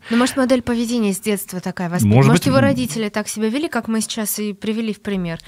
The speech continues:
Speaker 2: Может
Speaker 1: И он
Speaker 2: быть.
Speaker 1: вот так себя и продолжает вести.
Speaker 2: Может быть. Но опять, ну, жена-то страдает, надо же ей помогать.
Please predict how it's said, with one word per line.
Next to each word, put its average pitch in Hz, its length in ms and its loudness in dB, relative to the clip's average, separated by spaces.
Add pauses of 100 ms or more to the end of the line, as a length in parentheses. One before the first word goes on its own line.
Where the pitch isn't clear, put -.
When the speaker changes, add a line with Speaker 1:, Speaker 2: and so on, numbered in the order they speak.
(140)
Speaker 2:
Может 92 280 4
Speaker 1:
И - 20 2
он 123 40 0
Speaker 2:
быть. 113 200 4
Speaker 1:
вот 240 120 -4
так 269 200 -6
себя 226 240 -6
и - 20 -6
продолжает 180 540 -6
вести. 120 120 2
Speaker 2:
Может 98 300 4
быть. 101 280 4
Но 107 160 6
опять, 110 360 4
ну, 95 140 2
жена-то 107 280 4
страдает, 95 560 2
надо 87 140 2
же 85 140 2
ей 85 80 2
помогать. 95 560 2